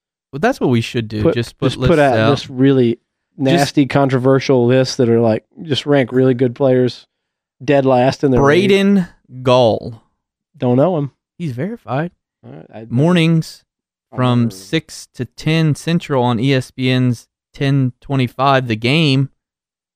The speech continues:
Speaker 2: Okay.
Speaker 1: In Nashville.
Speaker 2: Okay.
Speaker 1: That would be, I, I should put out a list,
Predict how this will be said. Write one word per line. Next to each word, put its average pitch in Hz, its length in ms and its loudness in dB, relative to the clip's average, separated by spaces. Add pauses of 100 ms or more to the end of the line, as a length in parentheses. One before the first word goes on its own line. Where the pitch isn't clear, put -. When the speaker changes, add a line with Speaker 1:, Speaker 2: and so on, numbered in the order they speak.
(540)
Speaker 2:
Okay. 175 180 -18 (840)
Speaker 1:
In 117 220 -2
Nashville. 135 680 -2 (2250)
Speaker 2:
Okay. 170 200 -20 (420)
Speaker 1:
That 139 120 -6
would 156 120 0
be, 120 200 -2
I, 135 260 -8
I 135 80 0
should 139 200 -6
put 139 120 -2
out 117 140 0
a 117 40 -4
list, 113 420 -2